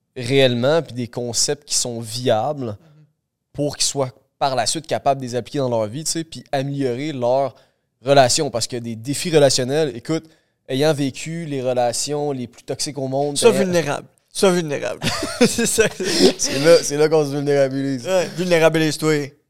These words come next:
Speaker 1: Exact. Non, mais je pense que tout le monde dans la vie a vécu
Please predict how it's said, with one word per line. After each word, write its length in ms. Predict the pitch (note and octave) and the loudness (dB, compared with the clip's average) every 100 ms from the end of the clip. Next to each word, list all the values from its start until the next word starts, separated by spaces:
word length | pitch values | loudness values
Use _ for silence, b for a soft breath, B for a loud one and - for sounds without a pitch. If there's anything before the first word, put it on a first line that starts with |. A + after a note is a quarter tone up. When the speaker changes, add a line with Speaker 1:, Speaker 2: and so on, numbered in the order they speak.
| _ _ _ | _ _ _
Speaker 1:
Exact. 580 | D3 B2+ C3 C#3 C3 - _ _ _ - | -6 -2 2 4 4 -4 _ _ _ 2
Non, 120 | D#3+ | 4
mais 180 | D3 - _ _ _ _ _ _ - - | 4 0 _ _ _ _ _ _ -20 -18
je 60 | - | 0
pense 180 | E3 D3 | 2 2
que 60 | |
tout 120 | C3 C3 | -2 -2
le 60 | |
monde 160 | C#3+ D3+ | 0 2
dans 80 | C3 | 0
la 100 | B2 | 0
vie 180 | C#3 C3 | -4 -8
a 100 | C3 | -8
vécu 500 | B2 A#2+ - D3 | -8 -10 -8 -10